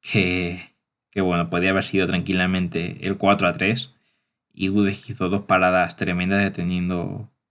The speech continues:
eh, los disparos de, del delantero ucraniano a puerta vacía. Eh, llegando a la prórroga, una prórroga que, eh, antes del descanso parecía imposible que, que pudiera ocurrir,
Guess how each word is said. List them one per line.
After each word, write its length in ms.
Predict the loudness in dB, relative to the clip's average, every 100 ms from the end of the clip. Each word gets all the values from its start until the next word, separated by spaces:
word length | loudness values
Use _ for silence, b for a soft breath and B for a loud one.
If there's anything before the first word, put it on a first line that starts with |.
| _ -6
eh, 540 | -2 0 -2 -4 -4
los 160 | -2 -2
disparos 360 | -2 2 2 2
de, 360 | 0 -2 -6
del 180 | -2 -2
delantero 640 | 0 -2 -4 -2 -2 -2 -6 _ _ _ _ _
ucraniano 540 | -12 -2 0 2 4 4
a 180 | 2
puerta 240 | -4 -2 -2
vacía. 540 | -2 0 2 2 0 _ _ _ _ _ _ _ _ _ _ _ _ -2
Eh, 440 | 2 2 2 0
llegando 340 | 0 2 4 4
a 20 |
la 180 | 2 -2
prórroga, 340 | -2 -2 0
una 200 | -2 -2
prórroga 440 | -4 -6 -2 -4 -4
que, 380 | -4 -4 -6 -12 _ _ _ _ _ _
eh, 500 | -2 2 2 2 -2 0
antes 220 | 2 4
del 120 | 4
descanso 540 | 4 2 0 0 -2 2
parecía 320 | 0 4 4
imposible 520 | 4 2 0 -2 -2
que, 320 | -6 -8 -10 -8
que 120 | -4
pudiera 300 | 0 2 0
ocurrir, 480 | -2 -2 0 0